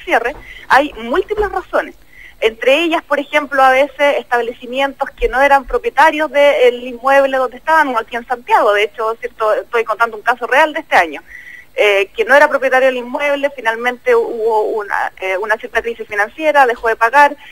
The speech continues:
rema-, estaban rematando el terreno y por lo tanto una comunidad educativa completa, eh, deja al arbitrio. Eso es parte de la cotidianidad del sistema educacional y justamente la reforma lo que busca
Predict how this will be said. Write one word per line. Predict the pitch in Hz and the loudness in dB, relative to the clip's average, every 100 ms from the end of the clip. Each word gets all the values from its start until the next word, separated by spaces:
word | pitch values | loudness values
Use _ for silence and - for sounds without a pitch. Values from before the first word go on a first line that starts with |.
| - | -6
rema-, | - 220 214 - | -2 2 0 -2
estaban | 226 226 220 | 0 4 4
rematando | 214 208 196 208 196 | 2 0 0 0 -2
el | |
terreno | - 208 254 277 | -4 0 0 0
y | |
por | 262 226 | -2 -2
lo | 220 | 0
tanto | 220 254 254 | 0 0 0
una | 254 247 | -2 -2
comunidad | 240 226 220 240 247 | -4 -10 -8 -4 -4
educativa | 240 208 240 247 | -2 -4 0 0
completa, | - 196 - 330 381 - - - - - - - | -2 -10 -6 -4 -4 -4 -10 -20 -20 -20 -20 -4
eh, | 214 220 208 | 2 2 2
deja | - 277 269 254 | -2 4 6 6
al | 220 220 | 6 4
arbitrio. | 226 302 320 - - | 4 0 -2 -2 -2
Eso | 269 269 - | -2 -2 -4
es | - - | -10 -2
parte | 277 311 | -2 0
de | 349 | -2
la | 320 | -2
cotidianidad | 311 302 302 302 285 294 | -2 -2 0 0 -2 -4
del | 294 | -6
sistema | 285 262 285 277 294 | -8 -4 -2 0 0
educacional | 247 233 254 - 247 277 339 - - - | 0 -4 -8 -8 0 0 0 -12 -20 -18
y | - | -16
justamente | 233 240 220 254 269 | -14 -6 -4 -2 -2
la | 277 | 0
reforma | 233 202 - 269 320 | -2 -4 -2 0 0
lo | 330 | -4
que | 320 269 | -6 -6
busca | 311 - - | -6 -8 -12